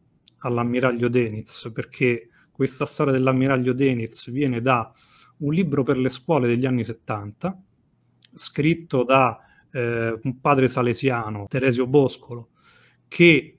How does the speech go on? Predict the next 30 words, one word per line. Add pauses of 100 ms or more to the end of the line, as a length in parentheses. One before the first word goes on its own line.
pubblica
questo
libro
nel
se-,
nel
sessantanove, (240)
Di
professione
uomini, (140)
che
è
una
s-, (200)
una
antologia
per
le
scuole
con
tanto
di
esercizi
a
fine
capitolo, (360)
dove
ci
sono
storie